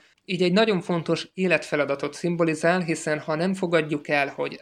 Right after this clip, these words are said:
nem vagyunk halhatatlanok, és a szeretteinket is el fogjuk veszíteni előbb-utóbb, akkor túl sok időt fogunk azzal tölteni, hogy rettegünk,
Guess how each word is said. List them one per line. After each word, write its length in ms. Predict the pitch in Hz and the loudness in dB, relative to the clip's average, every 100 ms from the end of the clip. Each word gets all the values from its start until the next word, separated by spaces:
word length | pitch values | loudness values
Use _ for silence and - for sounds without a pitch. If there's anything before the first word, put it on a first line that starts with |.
| - | -8
nem 220 | 160 170 | -6 -2
vagyunk 320 | 170 160 156 | -2 -2 -6
halhatatlanok, 1000 | - - 160 156 156 147 143 147 147 190 - - - _ | -8 2 2 2 0 -2 -2 -2 -2 -2 -6 -20 -20 _
és 220 | 165 151 | -6 0
a 60 | 156 | 0
szeretteinket 720 | - 208 202 160 151 147 139 | 2 0 0 -2 -2 -4 -6
is 140 | 143 | -2
el 140 | 151 151 | 0 0
fogjuk 400 | - 156 139 - | -2 -6 -8 -4
veszíteni 580 | 151 - 170 175 170 165 | -4 2 2 2 0 0
előbb-utóbb, 640 | 170 175 180 190 190 175 _ _ | 0 -2 -4 -2 -4 -4 _ _
akkor 500 | 185 165 - 170 170 - | -10 -6 0 0 0 -4
túl 180 | 202 190 | -2 0
sok 220 | 160 160 | 0 2
időt 260 | 160 147 | 2 2
fogunk 360 | 147 147 147 147 | 0 -6 -4 -2
azzal 360 | 160 156 151 147 | -2 2 0 2
tölteni, 440 | 170 165 165 170 | 0 0 -2 -2
hogy 280 | 160 160 - _ | -4 -6 -6 _
rettegünk, 760 | - 175 165 151 143 156 151 | -4 -4 -2 -4 -4 -6 -8